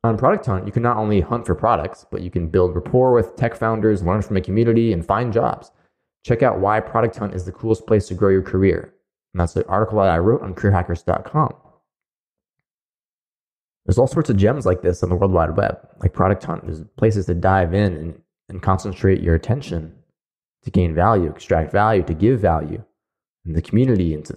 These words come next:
to learn from, from tech founders, learn about products. I mean, there's so much you can do if you choose to invest your time in the way that is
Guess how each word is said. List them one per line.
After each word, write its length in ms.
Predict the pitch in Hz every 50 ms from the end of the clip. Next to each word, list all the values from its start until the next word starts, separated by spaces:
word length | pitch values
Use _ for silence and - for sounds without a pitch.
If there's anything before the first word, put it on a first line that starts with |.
| _
to 100 | - 82
learn 500 | 80 82 90 107 117 117 110 98 85 80 - - _ _ _ _ _ _ _ _ _ _ _ _
from, 400 | - 95 92 92 90 90 87 82 - _ -
from 140 | - 85 85
tech 220 | - 110 113 -
founders, 420 | - - 101 95 92 87 85 76
learn 120 | 90 104 107
about 220 | 104 98 92 -
products. 400 | - 95 104 113 110 98 - -
I 40 | -
mean, 80 | 87 90
there's 160 | 90 85 -
so 100 | - 107
much 340 | 107 107 104 101 - - -
you 120 | - 87
can 180 | - 85 82 80
do 220 | 110 131 135 113
if 160 | 98 - -
you 100 | 92 85
choose 340 | 82 - - 101 101 95 87
to 80 | - 92
invest 340 | 87 85 90 90 80 - -
your 60 | 82
time 260 | - - 95 107 104
in 60 | 95
the 80 | 85 82
way 280 | 82 82 85 85 85 - - _ -
that 240 | - - - - -
is 320 | 80 80 76 - - -